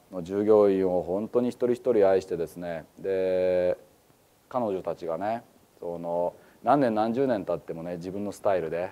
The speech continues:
働いていける職場を作りたいって言ってね、で、お店の人たちの意見を作りながら、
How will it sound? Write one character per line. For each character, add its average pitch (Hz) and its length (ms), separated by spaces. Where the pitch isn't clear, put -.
働 90 280
い 87 60
て 90 120
い 85 60
け 92 80
る 90 80
職 85 200
場 90 100
を 85 60
作 90 180
り 85 80
た 82 140
い 78 60
っ - 20
て - 120
言 - 80
っ - 20
て - 100
ね、 76 160
で、 90 100
お 87 60
店 87 180
の 95 80
人 87 100
た 95 100
ち 87 60
の 87 80
意 87 80
見 90 120
を 82 40
作 - 120
り 87 60
な 82 80
が 85 60
ら、 85 100